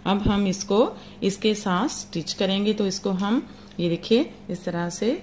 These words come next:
सुई के साथ, अ, की help से हम इसे stitch करेंगे। तो इसका पहले हम center लेंगे। तो ये देखिए, ये वाला जो है,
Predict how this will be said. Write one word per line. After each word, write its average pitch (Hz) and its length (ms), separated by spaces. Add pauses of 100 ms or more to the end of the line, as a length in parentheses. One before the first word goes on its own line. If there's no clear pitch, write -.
(140)
सुई 175 260
के 185 180
साथ, 185 320
अ, 170 760
की 196 220
help 185 220
से 202 220
हम 190 260
इसे 196 260
stitch 160 300
करेंगे। 196 320
तो 208 100
इसका 208 240
पहले 190 340
हम 214 180
center 160 400
लेंगे। 135 420 (460)
तो 170 220
ये 170 220
देखिए, 180 300
ये 180 240
वाला 175 340
जो 180 240
है, 185 420